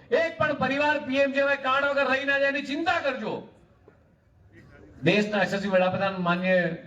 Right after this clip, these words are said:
નરેન્દ્રભાઈ સાહેબ તરફથી પાંચ લાખ રૂપિયા અને ગુજરાતના મુખ્યમંત્રી તરફથી પાંચ લાખ અને દસ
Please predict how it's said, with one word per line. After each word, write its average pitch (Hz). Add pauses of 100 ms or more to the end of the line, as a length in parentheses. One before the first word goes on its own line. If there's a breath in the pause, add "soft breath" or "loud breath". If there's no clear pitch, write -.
(220)
નરેન્દ્રભાઈ 220
સાહેબ 170
તરફથી 170
પાંચ 180
લાખ 170
રૂપિયા 160
અને 151
ગુજરાતના 180
મુખ્યમંત્રી 165
તરફથી 160
પાંચ 165
લાખ 160
અને 139
દસ 180